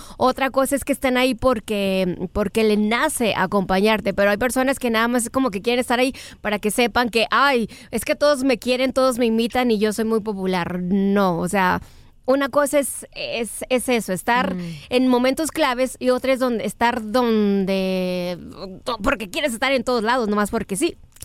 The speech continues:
Speaker 2: Exactamente, ahí me suena también mucho de, de interés, ¿no? Así
Speaker 1: Sí.
Speaker 2: como que nada más para estar en lo bueno, en lo bueno, en lo bueno. ¿Y qué pasa? "Oye, te necesito, amiga, en estos momentos estoy pasando una situación bastante fea". "Ah,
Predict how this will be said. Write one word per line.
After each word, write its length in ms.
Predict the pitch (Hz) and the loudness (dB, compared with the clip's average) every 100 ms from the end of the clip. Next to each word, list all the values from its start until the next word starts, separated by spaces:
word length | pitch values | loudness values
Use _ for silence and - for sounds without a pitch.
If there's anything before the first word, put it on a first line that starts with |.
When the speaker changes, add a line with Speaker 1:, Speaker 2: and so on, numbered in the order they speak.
| - | -8
Speaker 2:
Exactamente, 1300 | 220 220 220 226 - 233 208 190 208 214 220 220 196 208 | 0 4 4 2 0 0 0 0 0 0 2 2 2 2
ahí 340 | 233 285 311 | 2 0 -4
me 160 | 311 285 | -4 -2
suena 220 | 277 269 | -2 -2
también 420 | 233 220 233 240 | 0 2 2 0
mucho 440 | 208 208 208 220 202 | -2 -2 -2 0 0
de, 160 | 180 | 0
de 100 | 160 | 0
interés, 420 | 185 185 196 202 170 | -2 -2 0 0 0
¿no? 200 | 190 233 | 0 0
Así 180 | 180 | 0
Speaker 1:
Sí. 80 | 196 | 0
Speaker 2:
como 200 | 214 196 | 0 0
que 180 | 180 180 | -2 -2
nada 120 | 175 | 0
más 140 | 185 - | -2 -2
para 160 | 202 | -2
estar 320 | 175 220 214 | 0 0 -2
en 100 | 220 | -4
lo 100 | 196 | -6
bueno, 160 | 185 220 | -6 -4
en 60 | 208 | -2
lo 60 | |
bueno, 160 | 196 214 | -2 -2
en 80 | 202 | 0
lo 60 | |
bueno. 180 | 226 262 | 0 0
¿Y 40 | 233 | 0
qué 100 | 247 | 0
pasa? 360 | 254 254 262 - - - - | 0 0 -2 -4 -14 -12 -2
"Oye, 240 | 240 220 | 0 2
te 100 | 214 | 2
necesito, 420 | 208 180 170 208 233 | 0 0 -2 0 2
amiga, 260 | 226 220 | 2 2
en 80 | 220 | 2
estos 180 | 196 202 | 2 2
momentos 320 | 196 202 208 | 2 2 0
estoy 120 | 185 | -2
pasando 240 | 202 190 208 | 0 2 2
una 80 | 196 | 2
situación 400 | 160 180 202 202 | 0 0 2 2
bastante 320 | 190 196 180 | 0 -2 -2
fea". 300 | 208 233 285 | 0 0 -2
"Ah, 340 | 415 427 440 | 0 0 0